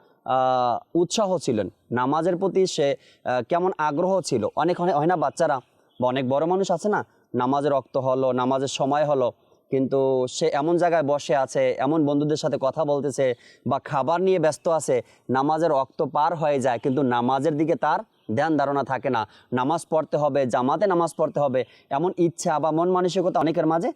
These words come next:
থাকে না। গাউসে পাক রাদিয়াল্লাহু তাআলা আনহু কেমন ছিলেন আর তার নামাজের ভালোবাসা কেমন ছিল অন্তরে? হযরত সাইয়েদনা আব্দুল্লাহ সুলামি রাহমাতুল্লাহি তাআলা বর্ণনা করেন,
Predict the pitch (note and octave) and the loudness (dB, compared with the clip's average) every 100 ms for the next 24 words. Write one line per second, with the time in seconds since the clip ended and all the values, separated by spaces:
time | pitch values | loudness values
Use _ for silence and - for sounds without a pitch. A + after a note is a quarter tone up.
0 | _ - C#3 C3+ A2+ G2 - - _ C#3+ | _ -6 -6 -2 -4 -4 -12 -20 _ -4
1 | F3+ A3+ A3+ G#3 G3+ E3 E3+ E3 F#3 G3+ | -2 -2 -2 0 0 2 2 2 2 0
2 | F3+ C#3 D3 D#3+ F3+ F#3 E3+ E3+ G#3 - | 0 0 0 0 0 0 0 2 0 0
3 | E3+ D#3 C#3+ - - C3+ C3+ E3+ C3 B2 | 0 2 0 -4 -4 -2 0 0 0 0
4 | D3 F3 G3 D3 C3 D3+ F3 F3 D3+ C3+ | 0 0 0 0 0 0 0 0 0 0
5 | C3 C3 A#2 G2+ F2+ F2+ - _ _ - | 0 0 0 -2 -2 -4 -6 _ _ -20
6 | _ D#3+ F#3+ A3+ A#3+ G#3+ D3+ - _ - | _ -2 0 0 0 0 -2 -6 _ -4
7 | D3 D#3 G#3 G3+ - C3+ D3 D#3+ G#2 _ | -2 0 2 0 0 0 0 0 -4 _
8 | _ _ _ _ _ - _ C#3+ E3+ - | _ _ _ _ _ -20 _ -2 -2 0
9 | F#3 F#3 D3+ D3 F#3+ F#3 E3+ D#3 C3 C#3+ | 0 2 2 2 0 2 2 0 0 0
10 | E3 C#3 C#3+ | 0 -2 -4